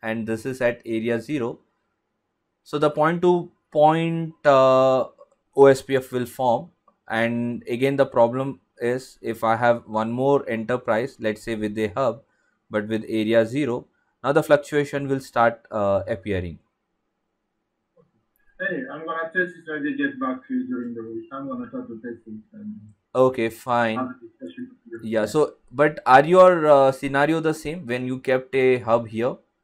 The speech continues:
Speaker 2: No, no, no, I'm not putting the hub there. Uh, just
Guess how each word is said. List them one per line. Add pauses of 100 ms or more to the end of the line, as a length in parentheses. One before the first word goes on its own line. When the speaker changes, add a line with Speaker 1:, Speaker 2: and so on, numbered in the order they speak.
(800)
Speaker 2:
No,
no,
no,
I'm
not
putting
the
hub
there. (100)
Uh, (460)
just